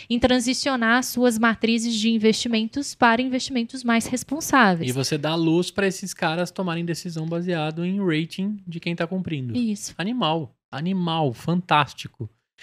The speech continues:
Speaker 2: Quantas pessoas estão envolvidas nesse sonho maluco?
Speaker 1: Então, hoje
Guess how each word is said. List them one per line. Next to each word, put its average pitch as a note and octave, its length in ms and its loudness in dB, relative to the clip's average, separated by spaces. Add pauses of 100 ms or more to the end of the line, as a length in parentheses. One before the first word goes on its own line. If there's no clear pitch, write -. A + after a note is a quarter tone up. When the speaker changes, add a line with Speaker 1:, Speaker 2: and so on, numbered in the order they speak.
(180)
Speaker 2:
Quantas C4+ 360 8
pessoas A#3+ 380 6
estão A#3+ 140 4
envolvidas F#3+ 720 6
nesse C#3+ 280 2
sonho C#3 440 4
maluco? C3 640 4 (360)
Speaker 1:
Então, A3 520 4
hoje C4 480 2